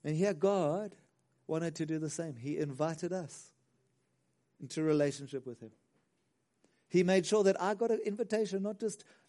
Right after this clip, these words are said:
"If you'd like to come, turn up." <laughs> He did everything necessary to get me there. He did the spiritual work to allow me to enter into a relationship with him. He wants to be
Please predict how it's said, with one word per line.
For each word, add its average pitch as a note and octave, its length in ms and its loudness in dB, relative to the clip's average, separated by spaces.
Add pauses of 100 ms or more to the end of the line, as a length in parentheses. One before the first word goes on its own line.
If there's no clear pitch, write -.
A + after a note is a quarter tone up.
(160)
"If D#3+ 140 0
you'd E3+ 140 4
like D#3 200 2
to D3+ 80 -4
come, D3 260 -6
turn C3+ 240 -8
up." C3 140 -12 (1000)
<laughs> D#3 80 -12 (240)
He E3 100 4
did E3+ 160 8
everything F3+ 400 10
necessary F3+ 440 2
to D3 100 -2
get D3+ 260 2
me D#3 120 -6
there. A#2+ 240 -6 (360)
He D#3 120 2
did D#3+ 240 6
the F#3 80 4
spiritual G#3 600 4
work E3+ 480 -2 (560)
to F3+ 160 6
allow E3 280 8
me F3 160 2
to F3+ 200 -2
enter F3 280 0
into D#3+ 180 0
a D#3+ 40 4
relationship D#3+ 500 0
with D#3+ 160 -6
him. C#3 180 -4 (240)
He D3 100 0
wants D3+ 540 0 (260)
to D#3 140 -2
be C3+ 340 0